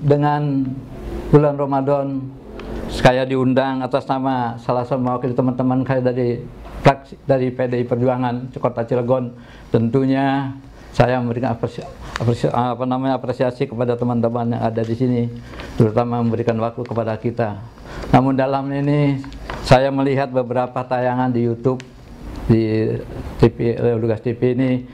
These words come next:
jelas teman-teman, sahabat-sahabat teman saya sudah menyampaikan lima belas hari yang lalu, barangkali sudah penuh dengan muatan-muatan rohani, muatan oral, muatan etika dan sebagainya, yang muatannya tentunya bermuara langsung kepada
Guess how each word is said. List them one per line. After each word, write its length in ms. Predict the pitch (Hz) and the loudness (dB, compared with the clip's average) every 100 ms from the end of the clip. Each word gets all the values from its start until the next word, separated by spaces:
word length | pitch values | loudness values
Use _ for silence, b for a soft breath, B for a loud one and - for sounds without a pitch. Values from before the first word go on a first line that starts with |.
| B B 117 | B B 2
jelas 240 | 120 127 | 2 0
teman-teman, 720 | - 123 123 120 127 127 131 | -2 -2 -2 0 0 2 0
sahabat-sahabat 720 | 127 117 120 120 123 120 123 117 | -2 0 -2 -2 -4 -4 -4 -2
teman 240 | 120 117 | -2 0
saya 240 | 131 127 | 0 0
sudah 240 | 123 127 117 | -2 -2 0
menyampaikan 720 | 120 117 117 120 127 120 120 117 B B B - | 2 0 0 0 0 0 -2 -4 B B B 4
lima 240 | 120 117 | 4 4
belas 240 | 117 123 120 | 0 -2 0
hari 320 | 127 127 131 | -2 0 0
yang 160 | 127 | 2
lalu, 400 | 131 135 139 131 | 2 2 2 0
barangkali 480 | 120 120 120 127 135 | 2 0 0 0 0
sudah 160 | 127 123 | 0 0
penuh 240 | 165 190 170 | 0 0 2
dengan 320 | 143 123 120 | 2 2 2
muatan-muatan 720 | 127 120 131 120 120 120 120 | 2 0 -2 0 0 0 -2
rohani, 640 | 120 117 - 131 131 123 120 - | -2 -4 -2 -2 0 -2 -2 -2
muatan 480 | 120 120 123 120 120 | 0 0 -2 -2 -2
oral, 560 | 135 127 135 131 131 127 | 0 0 2 0 -2 -4
muatan 400 | 123 117 123 120 | -4 -2 0 0
etika 400 | 120 135 131 120 | 0 0 0 0
dan 80 | 120 | 0
sebagainya, 720 | 120 120 120 127 127 120 120 B B B B | 0 0 0 0 0 -2 -6 B B B B
yang 240 | 117 120 | 4 6
muatannya 400 | 127 127 143 147 | 2 0 0 2
tentunya 480 | 135 147 170 156 160 | 0 0 2 2 2
bermuara 560 | 147 151 160 160 147 151 | 2 2 0 0 0 0
langsung 480 | 151 151 - 190 | -2 0 0 0
kepada 560 | 143 139 135 135 123 - | 0 0 0 -2 -4 -14